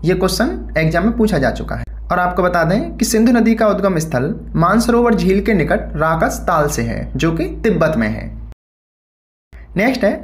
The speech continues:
टोची, गिलगित तथा हुजा निम्नलिखित में से किस नदी की सहायक नदियां हैं? आंसर दीजिए। तो सही उत्तर हो जाएगा ऑप्शन सी, ये सभी सिंधु नदी की सहायक नदियां हैं।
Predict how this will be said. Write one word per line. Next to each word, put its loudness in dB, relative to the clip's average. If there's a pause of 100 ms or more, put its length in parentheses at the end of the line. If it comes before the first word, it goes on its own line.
(220)
टोची, 2
गिलगित 0
तथा 2
हुजा 2 (300)
निम्नलिखित 2
में 2
से 0
किस -2
नदी 0
की -2
सहायक 0
नदियां 0
हैं? -12
आंसर 0
दीजिए। 2 (1600)
तो -4
सही 2
उत्तर 0
हो 2
जाएगा 2
ऑप्शन 0
सी, -8 (120)
ये 2
सभी 0
सिंधु 4
नदी 2
की -2 (100)
सहायक 0
नदियां -2
हैं। -10